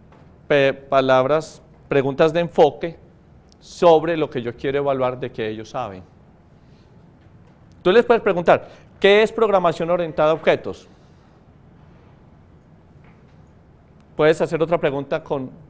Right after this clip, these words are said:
programación orientada a objetos. "¿Cuáles son los beneficios de la programación orientada a objetos frente?". Y son mapas distintos.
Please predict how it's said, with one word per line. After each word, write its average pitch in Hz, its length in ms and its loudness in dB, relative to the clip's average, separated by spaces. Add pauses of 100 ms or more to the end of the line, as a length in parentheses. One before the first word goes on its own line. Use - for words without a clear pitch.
(100)
programación 135 520 -6
orientada 143 360 -6
a - 20 -8
objetos. 156 480 -12 (960)
"¿Cuáles 170 380 6
son 180 440 -4
los 180 140 -2
beneficios 147 580 -6
de 156 120 -6
la 139 120 -6
programación 127 540 -8
orientada 127 360 -6
a - 20 -6
objetos 127 440 -10
frente?". 123 480 -6 (800)
Y 175 100 -2
son 156 140 2
mapas 208 240 4
distintos. 160 580 -6